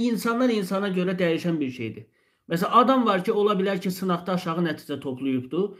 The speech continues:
ortalama bal ümumi, e, sınaqlarda. Amma axıra yaxın dəli kimi elə çalışır, elə çalışır ki, e, o gedib, məsələn, bizim sınaqlarda, e, on üç, on dörd yazan axıra yaxın çalışmaqla gedib onu iyirmi də eləyə bilər.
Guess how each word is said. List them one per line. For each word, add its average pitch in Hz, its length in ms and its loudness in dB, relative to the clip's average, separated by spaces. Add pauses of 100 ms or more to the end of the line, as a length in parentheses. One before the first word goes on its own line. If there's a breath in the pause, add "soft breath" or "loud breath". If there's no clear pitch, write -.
(180 loud breath)
ortalama 165 600 2
bal 156 300 0
ümumi, 147 440 2 (160)
e, 127 180 -2
sınaqlarda. 127 680 -4 (320 loud breath)
Amma 208 240 4 (320 loud breath)
axıra 240 420 4
yaxın 190 320 0 (240)
dəli 240 360 6
kimi 196 240 -2
elə 214 360 0
çalışır, 180 400 -2
elə 170 160 -4
çalışır 156 420 -6
ki, 196 140 0 (540 loud breath)
e, - 120 -8 (140)
o 269 160 4
gedib, 254 320 6 (140)
məsələn, 208 340 0 (240 loud breath)
bizim 240 240 4
sınaqlarda, 214 640 0 (200)
e, 208 40 -6
on 202 380 2
üç, 240 140 0
on 214 260 2
dörd 226 220 4
yazan 185 340 2
axıra 202 300 2
yaxın 208 340 0 (100)
çalışmaqla 190 560 -2 (180 loud breath)
gedib 233 240 4
onu 247 160 6
iyirmi 226 380 6
də 156 140 2
eləyə 120 220 -4
bilər. 110 220 -12